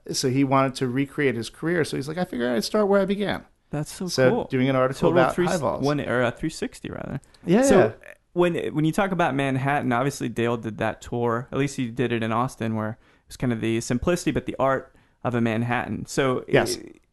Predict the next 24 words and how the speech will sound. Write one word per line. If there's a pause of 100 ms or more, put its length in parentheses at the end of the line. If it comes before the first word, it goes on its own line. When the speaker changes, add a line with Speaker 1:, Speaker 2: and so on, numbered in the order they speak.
(360)
Speaker 2:
again,
you
know,
Manhattan's
classic,
all
of
that.
But (500)
do
you
think
he
had
a
hand (380)
in
how
you
felt
about
that
drink
conceptually?